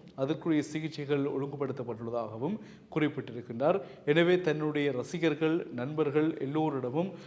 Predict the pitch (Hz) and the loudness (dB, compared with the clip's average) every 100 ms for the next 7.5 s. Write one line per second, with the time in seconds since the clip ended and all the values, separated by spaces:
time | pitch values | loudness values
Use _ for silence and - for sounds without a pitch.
0 | - - 139 135 131 131 - 185 175 165 | -8 0 2 2 2 4 6 4 2 0
1 | 147 147 147 160 - - 135 135 131 - | 2 2 2 2 2 -2 0 0 -2 -8
2 | - 143 143 156 156 151 135 135 127 123 | -8 -2 4 6 6 4 -2 -2 -2 -4
3 | 120 120 151 160 - 135 156 180 175 160 | -4 0 2 0 -2 2 4 4 2 2
4 | 147 135 147 139 143 135 147 143 135 127 | 2 0 -6 -4 -2 0 0 -2 -4 -2
5 | 131 131 - - 143 143 147 131 127 123 | -2 -4 -10 -8 2 4 4 2 -2 -4
6 | 123 - 123 123 123 123 - - - 131 | -6 -10 -6 -4 -6 -8 -16 -20 -6 -4
7 | 131 135 120 110 110 | 0 0 0 -4 -10